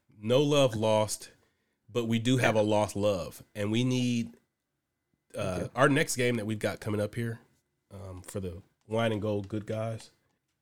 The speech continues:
Speaker 1: I don't wanna jinx us, Jig, but I really feel like we should win this next game. We,
Speaker 2: Um,
Speaker 1: the
Speaker 2: they are
Speaker 1: Hornets.
Speaker 2: playing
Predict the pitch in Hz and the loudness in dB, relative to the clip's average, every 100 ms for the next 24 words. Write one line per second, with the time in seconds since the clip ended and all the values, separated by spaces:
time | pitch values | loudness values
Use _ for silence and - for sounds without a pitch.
0 | _ - 135 107 104 85 101 107 90 85 | _ 0 2 4 0 -2 -6 -6 -6 -10
1 | - 78 85 - 92 92 110 131 123 113 | -12 -14 -14 -14 -10 -4 2 4 2 0
2 | 107 95 92 107 95 90 90 92 - 92 | -2 -2 -6 -6 -6 -6 -8 -12 -12 -12
3 | 95 - _ _ _ - 123 127 131 135 | -12 -16 _ _ _ 4 10 12 12 10
4 | 127 123 135 135 - 143 131 131 123 123 | 6 10 12 12 10 6 8 8 8 8
5 | 123 120 117 | 6 6 4